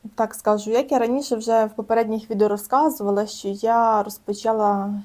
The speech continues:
свій вишивальний шлях, е, близько трьох років тому, і я останніх два роки вишивала китайські набори.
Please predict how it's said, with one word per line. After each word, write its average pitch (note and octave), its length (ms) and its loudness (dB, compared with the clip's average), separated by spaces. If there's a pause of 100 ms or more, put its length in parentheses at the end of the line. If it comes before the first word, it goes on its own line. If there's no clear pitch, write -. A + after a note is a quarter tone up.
(420)
свій A3 280 -4
вишивальний G3+ 720 -2
шлях, A#3 640 -4
е, G#3 380 -6 (1400)
близько G#3 440 2
трьох A3+ 320 0
років G#3 320 -2
тому, A3+ 440 -4
і G#3 220 -4
я A#3+ 420 2
останніх A3 460 -2
два G#3 200 0
роки B3+ 240 0
вишивала G#3+ 800 -2
китайські G3+ 720 -6 (760)
набори. F#3+ 560 0